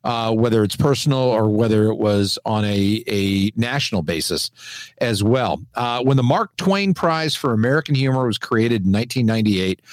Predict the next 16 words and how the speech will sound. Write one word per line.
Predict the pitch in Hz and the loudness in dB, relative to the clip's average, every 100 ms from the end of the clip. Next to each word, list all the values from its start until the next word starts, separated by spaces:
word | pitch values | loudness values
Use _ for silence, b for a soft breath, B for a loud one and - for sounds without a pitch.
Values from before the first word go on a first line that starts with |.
| B B - | B B -2
Pryor | 143 151 151 | 0 2 2
was | 123 107 | 2 0
the | 113 | -2
first | 120 117 - | 0 0 -2
person | 131 107 - 107 | 0 0 0 -2
to | |
be | 92 104 | 0 -2
honored | 101 101 92 | -2 0 0
with | 78 80 | -2 -4
it. | 76 - | -4 -4
And | 107 | -2
I | 110 | 0
think | 123 | 0
that | 127 123 | -2 -4
speaks | - 113 92 | -2 -2 -2
volumes | 110 110 127 92 87 | 0 2 2 0 -2